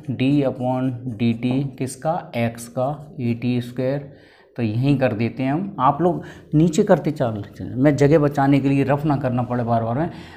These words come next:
तो टू ए टी का डिफरेंशिएशन टू ए और यहाँ ए टी स्क्वायर का टू ए टी हो जाएगा।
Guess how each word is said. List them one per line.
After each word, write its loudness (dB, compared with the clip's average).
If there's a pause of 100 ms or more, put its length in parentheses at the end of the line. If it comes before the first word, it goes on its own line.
(120)
तो 0
टू -2
ए 6
टी 0
का 0
डिफरेंशिएशन -2 (100)
टू 0
ए -2 (440)
और -2
यहाँ 0
ए 2
टी -2
स्क्वायर -4
का 0 (360)
टू -2
ए -2 (160)
टी -2
हो -2
जाएगा। 0